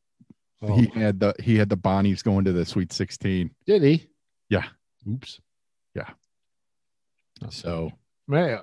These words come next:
Speaker 1: I, I had Illinois winning it all, so.
Speaker 2: Oh, well.
Speaker 1: My bracket
Speaker 2: A lot of people did.
Speaker 1: Mushroom cloud.
Speaker 2: Yeah.
Speaker 1: Dunzo. Dunzo.
Speaker 2: Well, I, I don't have any faith in Michigan anymore without, uh, Livers.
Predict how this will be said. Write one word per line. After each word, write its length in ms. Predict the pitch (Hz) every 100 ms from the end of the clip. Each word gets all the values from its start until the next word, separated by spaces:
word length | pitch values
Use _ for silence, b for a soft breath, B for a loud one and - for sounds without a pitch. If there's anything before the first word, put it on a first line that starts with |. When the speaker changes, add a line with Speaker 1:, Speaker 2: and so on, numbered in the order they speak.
| -
Speaker 1:
I, 120 | 151
I 20 |
had 160 | 165 139
Illinois 400 | 131 120 120 101
winning 300 | 95 107 90
it 80 | 87
all, 300 | 82 - -
so. 340 | - 90 80 - _ _ _
Speaker 2:
Oh, 220 | 101 85 - -
well. 240 | 80 90 -
Speaker 1:
My 200 | 120 120
bracket 360 | 117 113 110
Speaker 2:
A 60 | 104
lot 160 | 104 156
of 60 |
people 240 | - 170 87
did. 280 | 85 78 - _ -
Speaker 1:
Mushroom 320 | 110 101 101 85
cloud. 320 | 82 76 - - B B B B B B _ _ _ _ _ _ _ -
Speaker 2:
Yeah. 240 | - 87
Speaker 1:
Dunzo. 320 | 82 76 71 71 76 _ _ -
Dunzo. 840 | 117 156 185 180 165 107 107 87 - _ _ _ _
Speaker 2:
Well, 240 | 117 110 101
I, 220 | 117 117 -
I 80 | 113
don't 140 | 110 101
have 140 | 104
any 140 | 101
faith 260 | - 104 98
in 80 | 98
Michigan 420 | 95 - 101 92
anymore 400 | 90 90 90 87
without, 520 | 87 90 90 87 -
uh, 300 | 92 85 85 90 B B B _ 98
Livers. 680 | 92 95 90 90 90 -